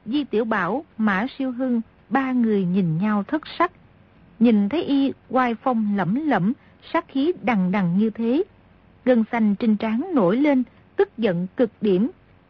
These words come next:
đâu dám khuyên can. Chiếc thuyền dần dần chèo vào bờ. Ngô Lục Kỳ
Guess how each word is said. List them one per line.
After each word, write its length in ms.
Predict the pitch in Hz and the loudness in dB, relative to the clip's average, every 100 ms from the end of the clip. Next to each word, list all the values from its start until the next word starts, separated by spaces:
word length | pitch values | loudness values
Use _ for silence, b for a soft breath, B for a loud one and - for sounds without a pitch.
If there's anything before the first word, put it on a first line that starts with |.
| _ - | _ 0
đâu 160 | 240 | 0
dám 340 | 208 220 220 370 - | 0 -4 -6 -10 -6
khuyên 260 | 302 285 | 0 0
can. 320 | 262 262 254 247 _ _ _ _ _ _ _ _ - | 0 -4 -4 -6 _ _ _ _ _ _ _ _ 0
Chiếc 140 | 370 381 | 0 2
thuyền 360 | 262 208 180 | 0 2 2
dần 220 | 180 202 180 | 2 0 2
dần 280 | 214 190 175 - | 2 2 0 0
chèo 200 | 220 190 | 0 0
vào 140 | 185 190 | 0 0
bờ. 320 | 196 196 175 - _ _ _ _ 262 | 2 2 0 -6 _ _ _ _ 0
Ngô 160 | 294 | 4
Lục 160 | 262 196 - | 4 0 -2
Kỳ 240 | 226 190 | -2 -2